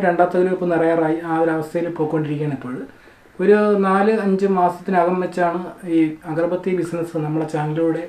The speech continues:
ഒരുപാട് പേര് കാണാൻ ഇടയായത്. അതിന് മുമ്പൊക്കെ ഒരുപാട് പേര് അങ്ങനെ അധികം കണ്ട് ഇതിലേക്ക് ഇറങ്ങിയിട്ടില്ല. ഇപ്പോൾ ഈ കൊറോണ ലോക്ക്ഡൗൺ ബാധിച്ചപ്പോഴാണ് ഒരുപാട് പേര് സ്വയം തൊഴിലായിട്ട് എന്ത് ചെയ്യാം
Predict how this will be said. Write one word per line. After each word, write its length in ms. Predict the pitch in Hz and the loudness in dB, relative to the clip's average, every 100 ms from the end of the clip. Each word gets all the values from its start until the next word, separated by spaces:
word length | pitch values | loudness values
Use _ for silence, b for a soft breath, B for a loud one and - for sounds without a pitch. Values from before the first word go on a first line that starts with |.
| 165 | -4
ഒരുപാട് 280 | 156 160 160 | 0 2 2
പേര് 120 | 165 160 | 0 -2
കാണാൻ 300 | 143 147 160 160 | -4 -4 -4 -4
ഇടയായത്. 420 | 151 165 143 131 165 - b b b b b b - | -2 -2 -2 -8 -12 -20 b b b b b b 0
അതിന് 160 | 202 233 | 6 8
മുമ്പൊക്കെ 360 | 226 226 220 226 214 | 8 6 8 6 6
ഒരുപാട് 260 | 202 214 220 | 4 4 2
പേര് 160 | 208 214 | 2 2
അങ്ങനെ 180 | 208 196 | 0 0
അധികം 240 | 185 196 220 196 | 0 2 2 2
കണ്ട് 260 | 175 190 202 | 2 2 2
ഇതിലേക്ക് 320 | 190 180 180 175 | 2 0 0 0
ഇറങ്ങിയിട്ടില്ല. 340 | 165 175 135 | 2 0 -2
ഇപ്പോൾ 120 | 139 151 | -2 -4
ഈ 20 | 151 | -2
കൊറോണ 300 | 160 170 185 196 175 | 0 2 0 2 0
ലോക്ക്ഡൗൺ 360 | 175 185 190 196 - 175 | 0 0 -2 -2 -6 -2
ബാധിച്ചപ്പോഴാണ് 840 | 170 170 175 175 180 180 165 151 160 B B B B 165 | 0 0 -2 -4 0 0 0 -2 -8 B B B B -2
ഒരുപാട് 320 | 180 202 226 208 | 4 6 6 6
പേര് 180 | 202 196 | 4 2
സ്വയം 220 | 180 180 185 | 2 2 2
തൊഴിലായിട്ട് 360 | 196 190 190 185 | 2 2 2 2
എന്ത് 160 | 175 185 185 | 0 -2 0
ചെയ്യാം 280 | 175 180 | 2 2